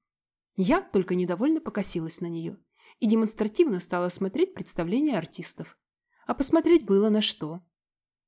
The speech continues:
Тут были и жонглёры, и акробаты, и прекрасные танцовщицы в лёгких одеяниях. Вокруг них как раз крутился принц Август, подтверждая свою репутацию гуляки.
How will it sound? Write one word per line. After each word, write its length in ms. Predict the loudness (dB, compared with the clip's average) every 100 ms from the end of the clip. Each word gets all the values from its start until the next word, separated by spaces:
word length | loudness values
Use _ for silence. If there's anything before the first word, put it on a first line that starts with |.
| _ _ _ _
Тут 240 | 8 8
были 200 | 6 4
и 160 | 6 4
жонглёры, 840 | 4 4 2 4 4 2 -2 -8 _
и 100 | 2
акробаты, 840 | 2 0 -2 4 4 4 2 -14 _ -8 -2
и 80 |
прекрасные 520 | 2 4 6 4 2 0
танцовщицы 800 | 2 0 2 0 0 -6 -4 -2
в 60 |
лёгких 400 | -2 -2 -6 -6
одеяниях. 760 | -2 0 0 -2 -6 -8 -14 _ _ _ -12
Вокруг 400 | -2 0 0 -2
них 320 | -2 -2 -2 -12 -20 -4
как 200 | 0 2
раз 180 | 2
крутился 520 | 0 -6 -2 -2 -2 -4
принц 340 | -2 -4 0
Август, 500 | 0 0 -4 -10 -12 _
подтверждая 580 | -6 0 0 2 -2 0
свою 220 | 0 0
репутацию 580 | -2 -4 -4 -4 -2 0
гуляки. 520 | 0 -2 -6 -16 -20